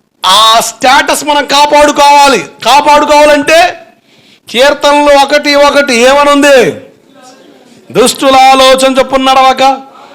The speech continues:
పాపుల మార్గం నిలవక, అపహాసకులు కూర్చుండు కూర్చుండగా, యెహోవా ధర్మశాస్త్రం యందు ఆనందిస్తూ దివారాత్రం దాన్ని ధ్యానించేవాడు ధన్యుడా, దరిద్రుడా, అన్యుడా?" ధన్యుడు.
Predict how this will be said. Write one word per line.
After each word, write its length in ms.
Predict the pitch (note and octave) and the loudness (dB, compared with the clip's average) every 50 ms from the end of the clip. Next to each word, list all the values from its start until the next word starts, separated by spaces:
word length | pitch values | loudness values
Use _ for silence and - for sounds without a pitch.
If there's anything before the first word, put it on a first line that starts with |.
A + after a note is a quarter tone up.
| - - - - - A#2+ | -20 -20 -20 -16 -10 -4
పాపుల 360 | C3+ A3+ B3 G3 A#3+ B3+ B3+ | -2 -2 -2 0 0 0 0
మార్గం 460 | B3+ C4 C4+ C4+ B3+ - B3 C4 C4 | 2 2 2 2 2 0 0 0 0
నిలవక, 300 | B3+ C4 C4+ C4+ B3+ B3+ C4 B3+ B3 B3+ - - - - - - _ - | 0 2 2 0 2 0 0 -2 -2 -6 -14 -20 -20 -20 -20 -20 _ -12
అపహాసకులు 680 | E3+ D#3+ D3+ G3+ F#3 B3 B3+ C4 A3+ B3 C4 B3 C4 C4 | -10 -4 -2 -2 0 2 0 0 0 0 0 0 0 0
కూర్చుండు 480 | A3+ C4 - - C#4 C4+ C4 C4 C4+ B3 | 0 -2 -4 -4 -4 -2 0 0 0 0
కూర్చుండగా, 600 | A#3 B3+ - C4 C4 C4+ B3+ C4 C4 C4 B3+ - - - - - - - - | -2 -4 -4 -2 -2 -2 0 0 -2 -2 -4 -6 -18 -20 -20 -20 -20 -14 -6
యెహోవా 400 | C3+ C#3+ C#3 G#3 B3 B3+ C4+ C4 | -4 -2 0 2 2 2 2 2
ధర్మశాస్త్రం 640 | C4 B3+ B3+ C4 C4+ C4+ G#3+ C4 B3+ - C#4+ C4 C4 | 2 0 0 0 0 -2 0 -2 -2 -2 -2 -2 -2
యందు 140 | C4 B3+ | 0 0
ఆనందిస్తూ 640 | C4+ A#3+ G3+ G#3 A#3 B3+ C4+ C4 C4 A3+ - - C4+ | 0 0 0 0 0 0 -2 -2 -4 -6 -4 -4 -4
దివారాత్రం 640 | A#3 G#3 A3+ B3 B3+ C4 C4 C4 C4 C4 C4+ C4+ B3 | -2 0 0 0 2 2 2 2 2 0 0 -2 0
దాన్ని 180 | B3 B3 G#3+ F3 | 0 -2 -2 -2
ధ్యానించేవాడు 580 | G3 A3 B3 C4 C4 - C4+ C4 C4 C4 C4 | -2 -2 -2 -4 -4 -2 0 2 2 2 0
ధన్యుడా, 540 | A#3+ E3+ F#3 G#3+ B3 B3+ C4 C4+ C4+ C4+ C4+ | 0 -2 -2 -2 -2 -4 -4 -2 0 0 -2
దరిద్రుడా, 600 | C4+ C4+ - - - A3+ B3 G#3 C4+ C4+ C#4 C4+ | -2 -4 -6 -4 -2 -2 -2 -4 -6 -4 -2 -2
అన్యుడా?" 600 | C4 C4+ C4+ D4 D4 C#4+ B3+ G#3+ D#3 A#2+ - - - _ _ - - - - - - - - - - - | 0 0 -2 0 0 2 2 0 0 -2 -8 -14 -20 _ _ -20 -20 -20 -20 -20 -20 -20 -20 -16 -6 -4
ధన్యుడు. 600 | G3 C4 D4 D#4 E4+ E4+ E4+ E4 D4+ C4+ G3 | -2 0 2 2 2 2 2 2 2 2 0